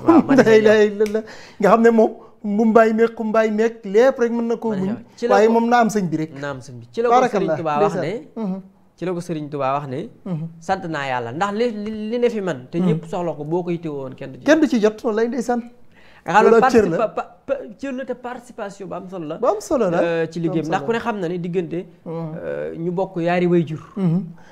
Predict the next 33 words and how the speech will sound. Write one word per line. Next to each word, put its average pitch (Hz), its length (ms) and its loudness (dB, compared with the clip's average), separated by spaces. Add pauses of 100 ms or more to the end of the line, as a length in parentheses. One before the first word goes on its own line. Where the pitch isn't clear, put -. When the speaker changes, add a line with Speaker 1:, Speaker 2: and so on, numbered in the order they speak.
(520)
Speaker 1:
Ni 143 60 -6
Speaker 2:
Loolu 190 140 8
Speaker 1:
ñu - 40 8
Speaker 2:
moom 226 80 8
sëñ 247 140 6
Assane, 240 120 6
Speaker 1:
jegee. 220 320 0 (120)
Speaker 2:
sëñ 220 180 -6
Assane, 190 200 -6
ci 226 100 -6
misaalum 240 340 0
àdduna 160 340 -4
rek. 165 120 -4
Speaker 1:
Mhm, 160 240 -10
mhm. 160 140 -8 (640)
Speaker 2:
Tey 190 200 -4
ki 220 140 -4
Yàlla 226 260 2
nattoo 180 400 -4
mu 170 100 -4
doon 185 160 -2
président 165 380 -4
de 156 60 -6
la 151 120 -4
République. 143 320 -10
Speaker 1:
Mhm. 165 240 -4 (240)
Speaker 2:
Poste 240 240 0
yëpp 226 220 0
bu 220 80 -4
ko 233 60 0
ay 214 100 2
mbokkam 196 340 -2
bëggee. 143 300 -6